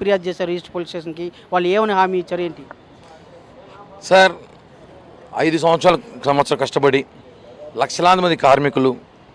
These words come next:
Speaker 2: వందలాది మంది నటులు నటించిన సినిమా హరిహర వీరముళ్ళు. చాలా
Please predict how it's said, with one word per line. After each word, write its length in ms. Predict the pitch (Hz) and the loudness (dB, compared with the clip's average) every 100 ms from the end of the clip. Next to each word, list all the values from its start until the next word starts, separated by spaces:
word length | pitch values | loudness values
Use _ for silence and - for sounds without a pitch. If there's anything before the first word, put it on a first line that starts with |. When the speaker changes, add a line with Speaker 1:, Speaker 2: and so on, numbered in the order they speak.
| - - 120 | -20 -12 -6
Speaker 2:
వందలాది 560 | 156 175 185 196 208 190 | 0 4 8 8 6 4
మంది 300 | 170 180 190 131 - - - - - - 135 | 4 4 2 0 -8 -20 -20 -20 -20 -8 -4
నటులు 300 | 147 202 185 | 2 2 2
నటించిన 360 | 147 147 160 156 - | -2 -6 -8 -10 -10
సినిమా 260 | 135 165 190 170 117 | -10 -8 -6 -8 -6
హరిహర 260 | 156 143 131 | -4 -4 -6
వీరముళ్ళు. 420 | 135 127 110 104 - - - - - - | -10 -12 -14 -18 -18 -20 -20 -20 -18 -6
చాలా 200 | 151 | -4